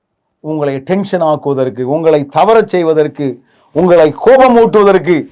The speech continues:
இப்படி பல்வேறு வகையான காரியங்கள் எழலாம். எனினும் நீங்கள் ஆண்டவருக்காக அந்த பாடுகளை சகிப்பீர்களே என்றால் அது மேன்மையான பாடு என்று வேதம் சொல்லுகிறது.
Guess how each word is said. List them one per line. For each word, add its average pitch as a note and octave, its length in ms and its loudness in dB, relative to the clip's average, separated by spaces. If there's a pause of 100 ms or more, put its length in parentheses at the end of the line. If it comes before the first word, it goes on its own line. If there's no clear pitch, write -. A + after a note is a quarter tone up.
இப்படி D3 240 -6
பல்வேறு D4+ 480 0
வகையான C4+ 380 -2
காரியங்கள் G#3 480 -2
எழலாம். G3+ 500 2 (260)
எனினும் B2+ 500 -6 (1000)
நீங்கள் G2+ 260 -10
ஆண்டவருக்காக A#2 720 -2
அந்த G2+ 300 -6
பாடுகளை G#2+ 460 -2 (100)
சகிப்பீர்களே C#3 680 0
என்றால் A#2+ 500 0 (800)
அது G#2 420 -10
மேன்மையான C#3+ 680 -2
பாடு A#2 640 -4
என்று A2+ 340 -8
வேதம் F3 380 2
சொல்லுகிறது. G2 560 -6